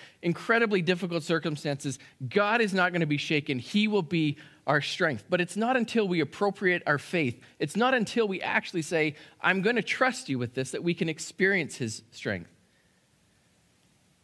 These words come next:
It's just, it, there's a, a, a disconnect. If we assume that God will be our strength, but he's not gonna be our refuge,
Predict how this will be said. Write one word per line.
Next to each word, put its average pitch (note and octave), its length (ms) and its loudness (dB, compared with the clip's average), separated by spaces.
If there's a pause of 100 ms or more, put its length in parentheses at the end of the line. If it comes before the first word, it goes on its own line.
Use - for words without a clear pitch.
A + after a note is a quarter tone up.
It's - 160 0
just, - 180 0
it, E3+ 260 2
there's F#3 200 2
a, D#3 100 -2 (180)
a, D#3 180 0
a D#3+ 60 4
disconnect. C#3+ 880 -2 (840)
If D3+ 180 0
we B3 340 4
assume G#3+ 560 0
that D#3+ 120 2
God G3+ 220 4
will G#3 80 2
be F3+ 160 4
our D#3 80 2
strength, F#3+ 340 -2
but D#3+ 80 0
he's G#3+ 300 0
not A3 160 4
gonna F#3+ 160 0
be E3+ 160 2
our C3+ 120 2
refuge, B2+ 720 -4